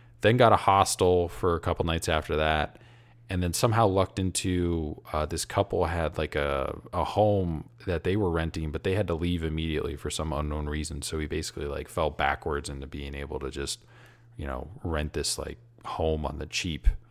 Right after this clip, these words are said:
um, because these people left. So while he was working there, he came across, uh, a shop in Rosas, uh, that was Paco Torreblanca, uh, who was basically, like,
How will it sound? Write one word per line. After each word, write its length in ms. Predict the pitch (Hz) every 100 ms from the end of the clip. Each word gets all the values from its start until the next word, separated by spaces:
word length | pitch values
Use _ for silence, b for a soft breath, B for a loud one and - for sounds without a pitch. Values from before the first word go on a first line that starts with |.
| -
um, 500 | 73 71 69 69 73 _ - _ _ _
because 260 | - - 78
these 120 | 73
people 360 | - 78 73 69
left. 380 | 76 71 73 -
So 340 | - 80 69 B B B B B B B B -
while 100 | 104
he 40 |
was 100 | 107
working 280 | 127 139 143
there, 120 | 135
he 100 | 120
came 280 | 117 127 123
across, 540 | 120 - 117 110 - -
uh, 380 | 107 95 87 -
a 40 |
shop 280 | - 101 98
in 100 | 85
Rosas, 640 | 90 98 135 120 - - -
uh, 180 | 85 85
that 200 | 87 82
was 240 | 82 80
Paco 920 | - - 104 - 110 101 98 95 87 - -
Torreblanca, 840 | 101 90 82 80 90 117 113 110 b b b -
uh, 160 | 82
who 160 | 76 90
was 300 | 85 80 87
basically, 420 | - 92 - 92
like, 300 | 85 78 -